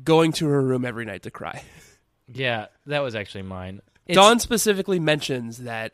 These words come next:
Speaker 1: for, like, the last two weeks that Jeff's in town,
Speaker 2: Yeah.
Speaker 1: every day they get home, they have dinner, and then Dawn's mom, like,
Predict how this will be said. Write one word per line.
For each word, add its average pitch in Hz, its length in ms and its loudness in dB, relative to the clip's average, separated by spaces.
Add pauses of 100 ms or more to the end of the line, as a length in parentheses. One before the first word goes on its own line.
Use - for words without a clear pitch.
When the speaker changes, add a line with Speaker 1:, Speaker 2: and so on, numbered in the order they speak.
Speaker 1:
for, 165 140 -10
like, 147 180 -2
the 143 80 -6
last 151 360 -2
two 160 240 2
weeks 135 320 -6
that 120 160 -4
Jeff's 123 320 -8
in 139 100 -6
town, 151 400 -6 (160)
Speaker 2:
Yeah. 98 280 -8 (180)
Speaker 1:
every 170 260 4
day 156 200 4
they 139 120 0
get 135 180 -2
home, 123 360 -4
they 123 180 -8
have 123 240 -8
dinner, 113 560 -8
and 139 160 -2
then 123 240 -4
Dawn's 123 380 -4
mom, 120 440 -8
like, 123 380 -10